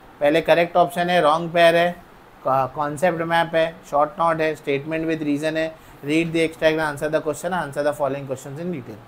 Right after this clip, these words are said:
ठीक है ना? अगर आप देखेंगे तो without option आपको अट्ठाईस mark का है, with option आपको बयालीस mark का है, फ़ोर्टी टू marks का है।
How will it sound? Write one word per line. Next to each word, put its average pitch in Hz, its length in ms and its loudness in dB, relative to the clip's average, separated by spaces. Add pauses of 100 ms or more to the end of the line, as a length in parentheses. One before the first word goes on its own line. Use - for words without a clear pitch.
(160)
ठीक 160 100 -10
है 202 60 -6
ना? 208 140 -4 (580)
अगर 156 180 6
आप 165 160 8
देखेंगे 190 520 2
तो 160 280 -6
without 160 400 4
option 165 280 2
आपको 190 460 0 (380)
अट्ठाईस 156 440 2
mark 175 180 -2
का 196 100 6
है, 185 80 6
with 165 140 -4
option 160 200 0
आपको 165 300 0
बयालीस 143 460 2
mark 123 200 -8
का 127 60 -10
है, 117 60 -12
फ़ोर्टी 135 260 -2
टू 139 100 -8
marks 120 280 -12
का 110 100 -16
है। 107 60 -16